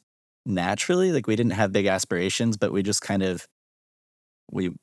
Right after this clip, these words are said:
wanted to perform a lot. We decided we wanted to try putting up a show. And then that show grew into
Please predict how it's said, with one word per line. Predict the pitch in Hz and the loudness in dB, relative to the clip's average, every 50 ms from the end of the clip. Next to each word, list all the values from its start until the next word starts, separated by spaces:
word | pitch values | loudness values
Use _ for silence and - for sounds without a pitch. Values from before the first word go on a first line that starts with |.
| _ - | _ 0
wanted | 101 110 113 107 | 2 2 4 2
to | 104 | 2
perform | 123 110 - - 113 113 117 | 0 0 0 2 2 2 2
a | 120 | 2
lot. | 117 113 117 107 | 2 2 2 2
We | 95 98 | 2 0
decided | 92 92 - 104 98 104 104 107 | 0 2 2 2 2 2 2 0
we | 104 101 | 2 2
wanted | 98 101 98 92 | 2 0 0 -2
to | - - | -4 -2
try | - 101 95 98 | 2 2 2 2
putting | 98 90 - 107 101 98 | 2 0 -2 0 0 0
up | 92 87 | 0 0
a | - | 0
show. | - - 107 104 101 101 104 101 101 101 110 123 - | 0 0 2 2 2 2 2 0 0 -2 -4 -6 -4
And | - 95 95 | -2 0 0
then | 95 92 | 2 2
that | 92 90 - | 0 0 0
show | - - - 98 98 92 | 0 0 2 2 2 0
grew | 87 98 95 95 95 95 98 | 0 0 0 2 2 2 2
into | 95 92 95 - - 98 | 0 0 0 0 0 0